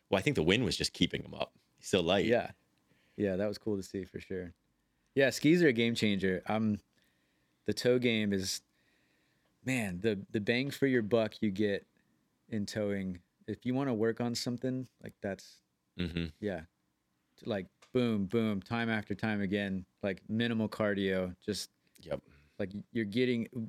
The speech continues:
Speaker 2: you're getting sore because you're cranking so many G's from turns versus, like, prone surfing. You're,
Speaker 1: Yep.
Speaker 2: you're sore because you're pumping in between and you're turning. But, like, yeah, towing is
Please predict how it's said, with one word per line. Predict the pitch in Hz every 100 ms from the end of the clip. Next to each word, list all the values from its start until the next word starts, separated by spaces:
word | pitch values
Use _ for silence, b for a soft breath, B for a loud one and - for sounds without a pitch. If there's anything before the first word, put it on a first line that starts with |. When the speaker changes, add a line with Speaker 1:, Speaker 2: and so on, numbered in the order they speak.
| 123
Speaker 2:
you're | 123
getting | 110 139 131
sore | - - 127 120 135
because | 143 - 117 101
you're | 104
cranking | 90 - 120 113 110 101
so | - 110
many | 107 98
G's | 92 95 104 101 92 -
from | 95 90
turns | 107 104 107 120 - - _ _ _
versus, | 113 104 110 98
like, | 98 92
prone | - 107 107 - _
surfing. | - 113 - 117 110
You're, | 98 90 - _ _
Speaker 1:
Yep. | 92 90
Speaker 2:
you're | 110 107
sore | - 113 110
because | 98 104 95
you're | 92
pumping | 131 117 107 101
in |
between | 95 92 104 98 95 95 85 _
and | 113 104
you're | 101
turning. | - 101 92 90
But, | 87 90
like, | 92 85 _ _ _ _ _
yeah, | 107 95
towing | - 107 104 95
is | 87 85 -